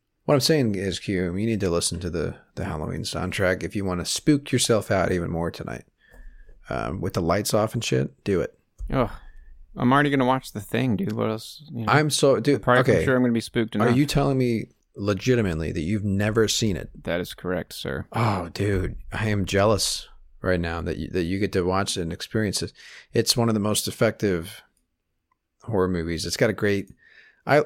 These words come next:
Speaker 1: I love horror films that kinda revolve around, like, isolation, you know?
Speaker 2: Oh, yeah.
Speaker 1: Group, a group of people trapped somewhere, you know?
Speaker 2: Hey, don't spoil it.
Speaker 1: <laughs>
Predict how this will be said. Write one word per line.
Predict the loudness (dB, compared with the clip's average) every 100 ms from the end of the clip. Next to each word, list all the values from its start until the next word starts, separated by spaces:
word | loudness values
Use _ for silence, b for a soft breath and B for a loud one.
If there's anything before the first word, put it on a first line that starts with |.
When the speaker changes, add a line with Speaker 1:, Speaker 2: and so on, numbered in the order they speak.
| 4
Speaker 1:
I | 4
love | 4 2 0 -10 _ _ _
horror | 0 4 4
films | 2 -2 0 0
that | -4
kinda | -2 -2 -2
revolve | -2 -2 -2
around, | -2 -4 -4 -6
like, | -6 -8 -14 _ _ _ _ -6
isolation, | -4 -2 -2 -4 -4 -6 -8 -8
you | -4
know? | -4 -6 _ _ _ _ _ _ _ -10
Speaker 2:
Oh, | -8 -8 -8
yeah. | -8 -10 -14 _ _ _ _ _ _ _ -4
Speaker 1:
Group, | 0 0 -4 -6
a |
group | -2 -2 -2
of | -4
people | -4 -2 0 0 -2 _ _ _ _ _
trapped | 0 2 2 -2
somewhere, | -6 -2 0 0 -2 -6 _
you | 0
know? | 0 -2 -4 _ _ _ _ -20
Speaker 2:
Hey, | -8 -6 -2
don't | 0 -2 -6 -16 -20
spoil | -20 0 2 2 0
it. | -4 -4 -2 0 -2 -4 -6
Speaker 1:
<laughs> | -8